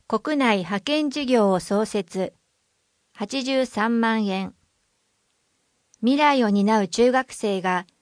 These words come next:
主体的に知見、見聞を広げるために、学びたい分野の現地を訪問する事業を実施します。新港建設に向けた設計を実施。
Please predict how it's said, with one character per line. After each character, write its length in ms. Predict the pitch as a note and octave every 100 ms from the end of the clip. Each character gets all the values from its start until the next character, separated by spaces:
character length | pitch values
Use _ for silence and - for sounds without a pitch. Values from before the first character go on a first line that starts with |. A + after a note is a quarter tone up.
| _ _
主 140 | -
体 260 | - C#4+ C#4
的 320 | C#4 B3+ B3
に 300 | A3+ A3 - _ _ _
知 160 | - -
見、 280 | B3 A#3+ D4 _ -
見 260 | A#3+ C#4
聞 260 | B3+ C4+ B3+
を 80 | B3
広 300 | A3 A3 A#3+
げ 100 | A3+
る 140 | A3+
た 140 | A3 G#3
め 100 | G#3
に、 260 | F3 E3+ - _ _ _ -
学 260 | G3+ C4+
び 120 | C#4+ C4
た 160 | C#4
い 100 | C4+
分 220 | C4+ C4+
野 100 | A#3
の 260 | F3+ F3 F3+ _
現 280 | G#3+ C#4+ C4
地 140 | G#3+
を 100 | G3
訪 240 | E3+ A3+ C4
問 260 | B3 B3+
す 140 | A#3+ A3+
る 140 | A3
事 160 | G3+ A#3
業 240 | A#3+ G3
を 80 | F#3
実 220 | F3 F3+
施 160 | - G3
し 160 | -
ま 160 | F#3 F3
す。 200 | - - _ _ _ _ _ _ _ _ _ _ _ _ _ _ _ _ _ _
新 300 | - D4 C#4+
港 240 | - G#3+ G#3
建 260 | A3 C4+
設 240 | C4+ C4 B3
に 140 | A#3+
向 120 | A3+
け 140 | A3 G#3+
た 240 | G#3 G3+ -
設 260 | G3+ G3+ -
計 260 | C4 C#4
を 100 | B3+
実 160 | G3 G3+
施。 380 | - - G3